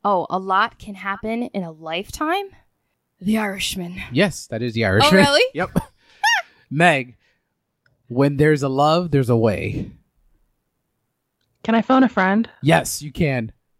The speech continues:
Speaker 3: Jenny.
Speaker 1: No!
Speaker 2: <laughs>
Speaker 1: Uh, when, when, when there's a love,
Speaker 2: There's a way.
Speaker 1: there's a way.
Speaker 2: Where there's a love, there's a way.
Speaker 1: Where there's a love, there's a way. Oh,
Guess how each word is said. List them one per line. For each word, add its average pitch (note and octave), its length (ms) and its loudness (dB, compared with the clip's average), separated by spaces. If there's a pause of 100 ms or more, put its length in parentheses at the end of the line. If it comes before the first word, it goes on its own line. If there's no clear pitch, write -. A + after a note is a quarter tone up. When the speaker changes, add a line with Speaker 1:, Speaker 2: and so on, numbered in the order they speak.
(260)
Speaker 3:
Jenny. F3 440 0
Speaker 1:
No! E4+ 440 4
Speaker 2:
<laughs> D4 1400 6 (480)
Speaker 1:
Uh, C#4 520 4 (180)
when, C4 300 -2 (140)
when, A3+ 360 -8 (120)
when A3+ 320 -6
there's A3+ 280 -4
a G#3+ 80 0
love, G3 520 -2
Speaker 2:
There's C3 220 2
a A#2 80 4
way. G2 380 -2 (120)
Speaker 1:
there's F#3+ 340 -8
a F3+ 60 -6
way. E3+ 560 -8
Speaker 2:
Where C#3+ 160 2
there's C#3+ 360 2
a C3+ 80 -2
love, A#2+ 280 0
there's G#2 200 -2
a G2 80 0
way. F2+ 200 0
Speaker 1:
Where F3+ 280 -2
there's F3+ 380 -8
a E3+ 80 -6
love, E3 500 -6
there's E3 240 -8
a D3+ 60 -6
way. D#3 380 -12 (880)
Oh, G#3 220 -18